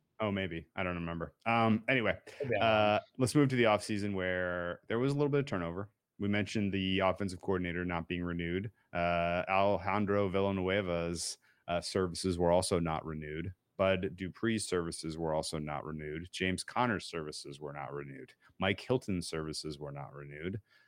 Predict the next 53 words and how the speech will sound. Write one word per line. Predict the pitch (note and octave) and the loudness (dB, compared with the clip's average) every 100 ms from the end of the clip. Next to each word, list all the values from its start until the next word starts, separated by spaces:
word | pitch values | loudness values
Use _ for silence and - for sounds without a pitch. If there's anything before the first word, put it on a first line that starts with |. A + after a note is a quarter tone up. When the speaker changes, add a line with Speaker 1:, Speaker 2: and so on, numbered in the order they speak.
| _ | _
Speaker 1:
Uh, | F2+ F2+ | -4 -2
Sean | F2 - G#2+ G#2 | -2 0 2 2
Davis's | G2 G#2 G2 - C#2+ | 2 0 -2 -4 -8
services | - C#2+ C2+ - C#2 | -8 -8 -10 -12 -12
were | C#2+ C#2 | -12 -12
not | C#2+ C#2 | -12 -14
renewed. | - C#2+ C#2+ C#2 _ _ _ _ - | -16 -20 -20 -20 _ _ _ _ -12
Uh, | D#2+ D#2 D2+ | -8 -6 -4
Marquise | D#2 G2 - A#2+ - | 0 0 2 0 2
Pouncey's | A#2+ A2+ - E2+ | 0 -2 -4 -4
<laughs> | |
services | - C#2+ F2+ - - B2 - | -2 -2 0 0 4 4 4
were | B2 F#2+ | 2 4
not | G2 - | 2 2
renewed. | E2+ E2+ D#2+ D#2+ | -2 0 0 -2
Speaker 2:
Yeah. | A2+ A2+ A2+ - | -4 -4 -4 2
Speaker 1:
There | G2 G#2+ | 6 8
was | A2+ A2+ A2 | 8 8 6
a | F#2+ | 4
lot | G2 G2 G#2 G#2+ | 4 6 6 6
of | G#2+ F#2+ F2 F#2 | 4 2 -2 0
relative | F#2+ F#2+ - G#2+ F#2 F2 | 2 2 0 -2 -4 -10
cons-, | - F#2+ F#2 - | -6 -4 -4 -8
oh, | E2 | -12
Steven | - A#2+ B2+ | -4 -2 -2
Nelson, | F#2 A#2 - - | -2 -4 -8 -18
I | - | -18
forgot | G2+ C3 G#2 | -10 -10 -10
he | G#2 A2+ _ _ - - - C2 | -14 -16 _ _ -20 -20 -18 -16
walked | - - | -16 -18
away | C2+ - | -20 -16
too. | F2 _ - | -16 _ 4
Speaker 2:
Out | G3 | 6
of | G#3+ | 8
Speaker 1:
There | G3+ | 8
were | G3 | 8
Speaker 2:
all | F3+ | 8
Speaker 1:
a | |
lot | F3 C3 | 6 6
Speaker 2:
those, | C3+ | 6
Speaker 1:
of | |
Speaker 2:
who | G#3 G3 | 4 4
are | F#3 | 2
the, | |
who | D#3+ | 0
are | D3 - - A#2 A#2+ F2+ | -4 -2 2 6 6 4
the | - | -2
two | E3+ | -2
Speaker 1:
stalwarts. | D#3+ | -2
Speaker 2:
most | D3 - | -2 -4
important | C3 B2+ A#2+ C3 | -6 -4 -4 -6
to | A#2+ | -6
you? | A#2+ | -6